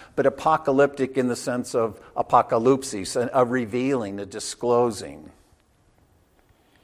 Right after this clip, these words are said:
There was an increasing anticipation and sense of God's promise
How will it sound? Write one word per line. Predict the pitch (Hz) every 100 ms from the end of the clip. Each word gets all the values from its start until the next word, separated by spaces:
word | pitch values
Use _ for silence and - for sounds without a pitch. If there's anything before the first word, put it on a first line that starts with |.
| _ _ _ _ _ _ _ _ -
There | 147
was | 143
an | 165
increasing | 135 135 - - 180 180 185 - 151 147
anticipation | 139 131 - 156 - 131 - 135 143 - 123 117
and | 120 117 110
sense | - - 139 147 143 -
of | 110 104 107 104 - - - _ _ _ -
God's | 101 123 143 156 127 - -
promise | - - - 147 151 156 131 107 107 - -